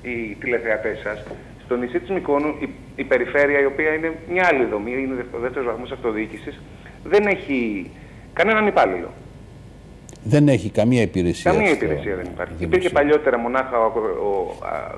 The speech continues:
Speaker 1: κτηνίατρος, ο οποίος και αυτός πλέον έχει, ε, μεταφερθεί στη Σύρο και μας επισκέπτεται μονάχα όταν ανοίγει το σφαγείο.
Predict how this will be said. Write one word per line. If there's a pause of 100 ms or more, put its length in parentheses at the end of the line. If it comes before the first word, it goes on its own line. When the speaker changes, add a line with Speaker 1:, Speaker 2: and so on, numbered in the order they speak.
Speaker 1:
κτηνίατρος, (380)
ο
οποίος
και
αυτός
πλέον
έχει,
ε,
μεταφερθεί
στη
Σύρο (300)
και
μας
επισκέπτεται
μονάχα
όταν
ανοίγει
το
σφαγείο.